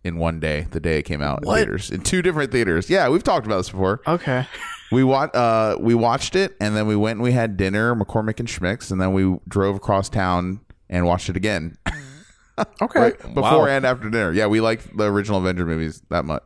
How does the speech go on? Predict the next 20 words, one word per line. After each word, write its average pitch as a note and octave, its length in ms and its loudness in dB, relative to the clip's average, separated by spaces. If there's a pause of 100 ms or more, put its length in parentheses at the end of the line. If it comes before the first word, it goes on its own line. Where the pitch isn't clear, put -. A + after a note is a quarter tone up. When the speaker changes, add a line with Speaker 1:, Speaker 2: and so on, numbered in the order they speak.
(120)
Speaker 1:
that F#2+ 160 0
much. - 280 -6 (960)
But C#3 460 -2 (320)
I C3+ 140 2
think D#3+ 360 -2 (420)
you D3 220 6
are D3 120 4
really C3 240 4
hitting A2+ 220 0
some A2 240 0
really A2 460 2
hard G2 640 2
bullet G#2+ 180 2
points F#2+ 260 -2
for F#2 80 -4
me, E2+ 120 0
Colin, E2+ 360 2
when F2+ 120 2
you're F2+ 160 2
like E2 480 -2